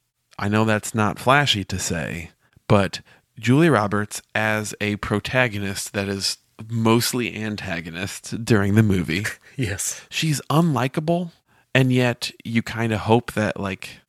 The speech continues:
Speaker 1: you feel for her in this unlikable way that she is.
Speaker 2: Yeah.
Speaker 1: I think George is maybe the second best character in the movie.
Speaker 2: Mm-hmm.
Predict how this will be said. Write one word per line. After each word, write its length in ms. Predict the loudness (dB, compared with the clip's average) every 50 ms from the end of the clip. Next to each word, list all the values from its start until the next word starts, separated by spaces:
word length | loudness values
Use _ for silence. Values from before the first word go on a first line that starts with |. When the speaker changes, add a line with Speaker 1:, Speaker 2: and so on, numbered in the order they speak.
| _ _ _
Speaker 1:
you 120 | -4 -2
feel 340 | -2 2 4 4 6 6 4
for 180 | 2 0 0 0
her 280 | 0 0 0 -2 -4 -8 -14 _ _ _ _ _ -4
in 120 | -2 -2
this 160 | -2 0 0
unlikable 800 | -2 0 0 0 0 0 0 -2 0 0 2 2 2 0 -2 -2
way 260 | -2 0 0 0 0
that 120 | -2 -4
she 180 | -4 -4 -2 -2
is. 340 | -2 -2 -4 -6 -8 -12 -14 _ _ -4
Speaker 2:
Yeah. 220 | -4 -2 -2 -4 -6 -10 -12 -8
Speaker 1:
I 100 | -6 -4
think 240 | -2 0 -2 -2 -2
George 480 | 0 2 4 4 4 4 2 0 -4
is 180 | -6 -8 -6 -4
maybe 220 | -4 -4 -4 -4
the 140 | -6 -6 -6
second 360 | -4 -2 -2 -2 -2 -4 -4
best 280 | -4 -2 -2 -4 -4 -6
character 420 | -6 -4 -4 -4 -4 -4 -6 -6
in 80 | -6 -4
the 60 | -4 -4
movie. 340 | -4 -2 -2 -2 -4 -4 -2
Speaker 2:
Mm-hmm. 460 | -2 -2 -2 -4 -4 -4 -6 -6